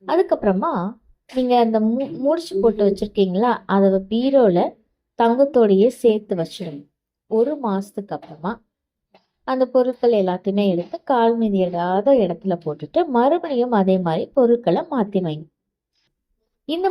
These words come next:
மாதிரி நம்ம செய்யும் போது மகாலட்சுமியுடைய பரிபூர்ணமான அனுகிரகம் நமக்கு கிடைக்கும். அவங்களுக்கு ரொம்ப வாசமான பொரு-, பொருட்கள் வந்து பிடிக்கும். அந்த சந்தன திரவியம் அப்படின்றது அந்த இடத்துல இருக்கும்போது மகாலட்சுமி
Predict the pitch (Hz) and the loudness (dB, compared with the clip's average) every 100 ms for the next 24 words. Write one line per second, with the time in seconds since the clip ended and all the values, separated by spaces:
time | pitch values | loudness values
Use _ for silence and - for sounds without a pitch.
0 | 320 294 349 370 302 220 - 226 220 285 | 0 0 0 0 -2 -4 -2 -4 -2 -6
1 | 277 190 185 226 254 220 240 311 349 349 | -2 0 0 -2 -2 -4 -4 -2 -2 -4
2 | - 269 226 214 247 247 240 302 349 349 | -8 -4 -2 -2 -2 2 2 0 -2 0
3 | 339 339 311 294 285 339 247 220 233 233 | 0 0 -6 -4 -2 -2 0 0 0 0
4 | 208 254 226 175 170 226 190 156 - - | 0 -2 -2 -4 -4 -4 -2 -4 -4 -20
5 | _ _ _ _ _ _ _ _ _ _ | _ _ _ _ _ _ _ _ _ _
6 | _ _ - 262 320 349 330 349 262 247 | _ _ -6 -2 0 0 0 0 0 0
7 | 277 359 440 - - 226 233 254 247 240 | -2 -2 -2 -2 -4 -4 -4 -4 -4 -2
8 | 247 240 185 175 _ - 254 262 277 233 | -2 -2 -4 -4 _ -2 0 2 0 -2
9 | 196 180 233 196 - - - _ 208 214 | -2 -6 -6 -6 -6 -12 -18 _ -2 0
10 | 214 247 240 320 330 320 233 233 233 226 | 2 0 -2 -2 -2 0 0 2 2 0
11 | 190 180 180 156 156 - - _ _ _ | -2 -6 -6 -4 -4 -6 -8 _ _ _
12 | - 233 233 214 233 302 262 233 233 262 | -6 -2 0 0 -2 -4 0 0 -2 -6
13 | 226 170 170 185 311 247 220 285 359 370 | -6 -4 -6 -6 -6 -4 -4 -2 -2 -4
14 | 359 - 262 | -6 -10 -8